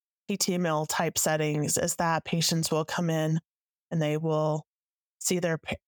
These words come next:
physical therapist for a short period of time. And then that physical therapist passes the patient along to a support staff, rehab tech, assistant, or aide that has a list of exercises, oftentimes where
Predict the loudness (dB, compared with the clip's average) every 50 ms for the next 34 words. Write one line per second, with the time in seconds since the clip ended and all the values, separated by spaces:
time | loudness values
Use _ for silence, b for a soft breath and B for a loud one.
0 | _ _ -2 0 0 0 0 0 0 0 0 0 0 0 0 0 0 0 0 0
1 | 0 0 0 0 0 0 0 -2 -2 0 0 2 0 0 0 0 0 2 2 2
2 | 2 2 2 2 2 2 2 2 2 2 2 2 2 2 0 0 0 0 2 2
3 | 0 0 0 0 0 0 0 0 0 0 0 0 0 0 0 2 2 2 2 2
4 | 2 0 0 0 0 0 0 0 0 0 0 2 2 2 2 2 2 2 0 0
5 | -2 -6 _ _ _ _ _ _ _ _ -6 -2 0 0 0 0 -2 -2 -2 0
6 | 2 2 2 2 2 0 0 0 0 0 0 2 2 2 0 -2 -2 -2 0 0
7 | 2 2 2 0 0 0 0 0 0 0 0 0 0 0 0 2 2 2 2 2
8 | 2 2 0 0 0 0 0 0 0 0 0 0 0 -2 -2 -4 _ _ _ _
9 | _ _ _ _ _ _ _ _ _ _ -2 0 0 0 0 0 0 0 0 0
10 | 0 0 0 0 0 0 0 0 0 0 0 0 0 2 2 0 2 0 0 0
11 | 0 0 0 2 2 0 0 0 -2 -2 -2 0 0 0 2 2 0 0 0 0
12 | 0 0 0 0 -2